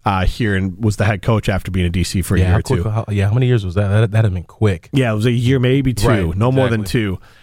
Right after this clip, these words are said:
Speaker 2: Yeah.
Speaker 1: So, but the recruiting base here, Wisconsin's just full. Monte, you see high school ball. It's full of these guys who,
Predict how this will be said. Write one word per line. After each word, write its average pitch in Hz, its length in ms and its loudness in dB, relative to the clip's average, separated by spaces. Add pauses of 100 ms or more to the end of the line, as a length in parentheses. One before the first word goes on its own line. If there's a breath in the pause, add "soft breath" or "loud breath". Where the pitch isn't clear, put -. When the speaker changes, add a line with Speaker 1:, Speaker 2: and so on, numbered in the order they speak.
(180 soft breath)
Speaker 2:
Yeah. - 80 -10
Speaker 1:
So, 156 600 -2
but 143 340 0 (480)
the 135 180 2
recruiting 196 400 0
base 107 200 -2
here, 76 100 -4
Wisconsin's 175 560 0
just 135 200 0
full. 196 460 -2
Monte, 147 300 0
you 151 80 0
see 190 200 -2
high 131 180 2
school 123 220 -2
ball. 127 200 0
It's 127 120 -2
full 202 360 0
of 151 100 0
these 135 180 0
guys 139 340 0
who, 127 260 0